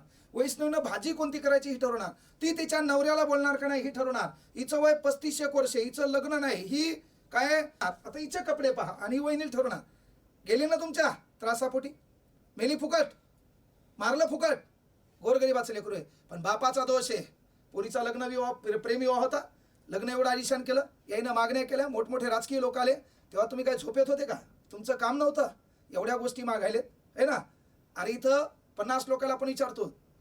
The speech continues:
मागलं बॅकग्राऊंड काय आहे, यांचं खरं खोरं काय आहे, हे तुमचं काम होतं. एकावन्न तोळ्यापर्यंत तुम्ही सोनं देता, Fortuner गाडी देता, याचा अर्थ दोष तुमचा पण आहे. मुलीनं प्रेमविवाह केलाय, मुलीच्या मागण्या किंवा मुलगी खरंच गरीब ठिकाणी दिली आहे,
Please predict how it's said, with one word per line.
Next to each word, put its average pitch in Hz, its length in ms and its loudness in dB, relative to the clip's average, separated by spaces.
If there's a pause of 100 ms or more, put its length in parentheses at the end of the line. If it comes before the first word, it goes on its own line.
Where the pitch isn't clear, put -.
(100)
मागलं 226 280 -4
बॅकग्राऊंड 233 360 -2
काय 214 140 0
आहे, - 180 -8 (640)
यांचं 185 240 -6
खरं 254 240 2
खोरं 254 160 4
काय 254 160 -2
आहे, 160 120 -8 (320)
हे 202 100 -20
तुमचं 277 240 -4
काम 277 200 -2
होतं. 262 140 0
एकावन्न 254 380 -4
तोळ्यापर्यंत 262 400 2
तुम्ही 254 240 -4
सोनं 240 220 0
देता, - 300 -4 (380)
Fortuner 254 340 0
गाडी 247 200 0
देता, 254 180 2
याचा 247 180 -2
अर्थ 254 140 -6
दोष 262 280 -6
तुमचा 269 240 -6
पण 240 140 -6
आहे. 220 80 -10 (800)
मुलीनं 240 260 0
प्रेमविवाह 269 460 0
केलाय, 269 300 -4 (640)
मुलीच्या 247 300 -2
मागण्या 269 340 2 (500)
किंवा 233 140 0
मुलगी 254 360 0
खरंच 254 200 2
गरीब 254 240 2
ठिकाणी 269 280 0
दिली 269 220 0
आहे, - 100 0